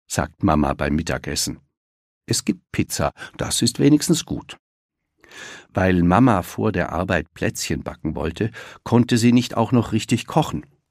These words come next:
Morgen Abend ist die Weihnachtsfeier von Mamas Kegelkreis. Das hat sie Jan Arne gerade erklärt.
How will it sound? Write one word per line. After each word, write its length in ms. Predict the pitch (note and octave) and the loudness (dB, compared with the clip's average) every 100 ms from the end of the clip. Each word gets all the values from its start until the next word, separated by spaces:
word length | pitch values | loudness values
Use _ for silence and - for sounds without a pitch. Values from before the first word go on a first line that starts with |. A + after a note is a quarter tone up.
| _ _ _ _ _ _ _ _ _ | _ _ _ _ _ _ _ _ _
Morgen 380 | - D#2+ D2+ D#2+ | -2 0 2 -2
Abend 360 | - D#2+ A2 A2 | 0 2 4 2
ist 180 | F2+ - | -2 -6
die 140 | D2+ | -4
Weihnachtsfeier 720 | D2 E2+ F2+ - F2+ G2 G2 | -2 -2 -4 -6 -4 -2 -4
von 180 | - E2+ | -4 -4
Mamas 400 | D#2 D#2 F2+ - | -2 -2 -4 -6
Kegelkreis. 840 | - F2+ E3+ D2+ - - - - - _ _ _ _ _ _ | -2 0 0 -4 -8 -12 -10 -12 -16 _ _ _ _ _ _
Das 200 | - - | -8 -4
hat 120 | A2+ | -4
sie 140 | - A#2 | 2 4
Jan 240 | E2+ F#2 | 4 2
Arne 280 | D2+ D2 F2 | 0 -2 0
gerade 380 | A#2 G2 F2+ G#2+ | 0 2 2 0
erklärt. 460 | C3 C#3+ C3+ - | -2 2 4 2